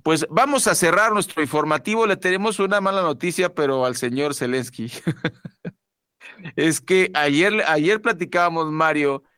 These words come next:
que, eh, pues el director de la, de la otan le dijo que, pues, eh, de te-, que había malas noticias para Ucrania. Así lo dijo,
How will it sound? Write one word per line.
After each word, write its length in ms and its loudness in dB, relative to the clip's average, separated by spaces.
que, 440 0
eh, 920 0
pues 180 -6
el 120 -2
director 440 0
de 120 -2
la, 300 2
de 140 -4
la 120 -2
otan 420 -4
le 140 -2
dijo 320 -6
que, 200 -8
pues, 520 -8
eh, 220 -4
de 120 -4
te-, 240 -4
que 140 0
había 300 2
malas 480 0
noticias 500 -6
para 220 0
Ucrania. 340 -4
Así 160 -6
lo 140 2
dijo, 320 -2